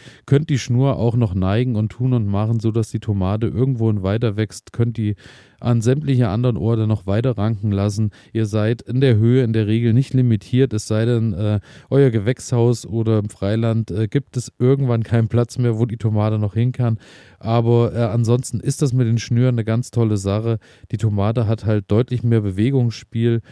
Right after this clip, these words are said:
und, ähm, ja, ihr wickelt halt immer die Schnur rundrum und, äh, wickelt es auf und so rankt dann die Tomatenpflanze da hoch. Ähm,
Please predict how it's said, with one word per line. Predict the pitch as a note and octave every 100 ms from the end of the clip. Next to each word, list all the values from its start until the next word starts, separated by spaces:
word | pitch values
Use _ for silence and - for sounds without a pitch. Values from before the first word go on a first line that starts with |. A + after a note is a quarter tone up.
| - -
und, | - A2+ A2+ A2+ - D2+
ähm, | G#2 G#2+ F#2+
ja, | G2 G#2
ihr | - A#2
wickelt | C#3 E3+ C#3
halt | B2+
immer | A#2 C3
die | A#2
Schnur | G2+ A#2 A#2
rundrum | A2 G2 G#2 B2+ A#2
und, | G#2 G#2+ G#2+ -
äh, | G#2 G2
wickelt | A2+ A#2+ G#2+
es | G2+
auf | - F2+ G#2 - - - - -
und | A2 G#2
so | A2+ A2+
rankt | G#2+ G2 G#2+ A2+ G2 -
dann | - G2+ G#2
die | G2+
Tomatenpflanze | G#2+ F#2+ G2 A2+ A2+ G#2 G#2 G#2
da | G2
hoch. | F2+ A#2+ - - - _ -
Ähm, | B2 A#2 A#2+